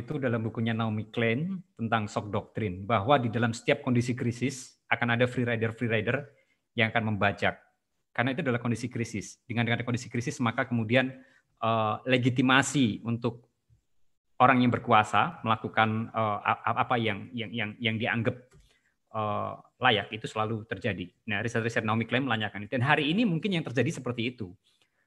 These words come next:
bahwa mungkin secara ekonomi yang didirect, eh, kebi-, apa, eh, pengambil keputusan bagaimana menangani krisis ini, itu didirect oleh pertimbangan ekonomi, tetapi lebih spesifik lagi adalah ekonominya siapa?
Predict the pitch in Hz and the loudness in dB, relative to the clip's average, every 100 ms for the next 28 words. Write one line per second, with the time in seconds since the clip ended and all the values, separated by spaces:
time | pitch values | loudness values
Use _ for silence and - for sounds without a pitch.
0 | _ 113 123 135 185 160 120 120 131 156 | _ 0 2 4 4 4 0 -2 -4 -4
1 | - 135 131 135 135 135 165 135 117 107 | 2 4 4 2 0 2 2 2 2 2
2 | 107 147 - - - 113 107 104 - 117 | 2 2 0 -12 -2 0 2 0 -2 -2
3 | 117 117 117 117 - _ 135 120 - 127 | 0 -2 -4 -10 -16 _ -6 -4 0 0
4 | 123 156 151 120 123 127 123 120 113 117 | 4 2 0 -4 -4 0 4 4 2 -2
5 | 113 113 110 107 110 107 104 101 113 - | -2 -2 -2 -2 -2 -2 -6 -6 -10 -10
6 | - 147 143 95 147 _ _ - 123 135 | -10 -6 -6 -8 -14 _ _ -12 -6 -2
7 | 120 113 139 120 - - 120 113 110 - | 2 2 2 -2 -4 -4 -2 0 -2 0
8 | 107 98 95 123 - _ _ _ - 123 | 0 0 -2 -4 -8 _ _ _ -2 0
9 | 131 127 - 131 117 - 127 123 120 117 | 0 -2 -2 0 0 2 0 0 -6 0
10 | 120 120 147 120 113 - 131 131 139 139 | 0 0 -2 -2 -2 -4 -2 0 2 2
11 | 123 135 151 117 90 90 | 4 4 4 4 2 -2